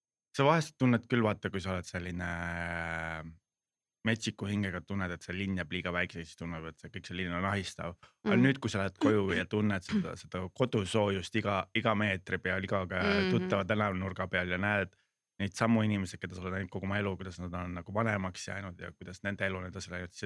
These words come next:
Speaker 1: see kodukond on tegelikult nii tore.
Speaker 2: Muidugi. Iga nagu chance, mis saad, mine tagasi, kõik need mälestused, asjad nagu, jah, ei ole ükski koht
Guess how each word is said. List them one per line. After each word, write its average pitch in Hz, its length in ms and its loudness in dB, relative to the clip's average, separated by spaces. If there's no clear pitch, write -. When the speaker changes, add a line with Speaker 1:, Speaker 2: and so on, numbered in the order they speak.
Speaker 1:
see - 160 -20
kodukond 92 420 -8
on 87 60 -12
tegelikult 92 240 -8
nii 95 120 -8
tore. 90 280 -6
Speaker 2:
Muidugi. 180 720 2
Iga 214 300 6
nagu 180 960 0
chance, 185 380 6
mis 175 220 0
saad, 170 280 4
mine 185 260 6
tagasi, 165 420 2
kõik 180 200 -4
need 190 160 2
mälestused, 175 640 4
asjad 165 280 0
nagu, 165 360 -4
jah, 180 260 4
ei 220 200 10
ole 220 240 10
ükski 190 320 2
koht 185 240 4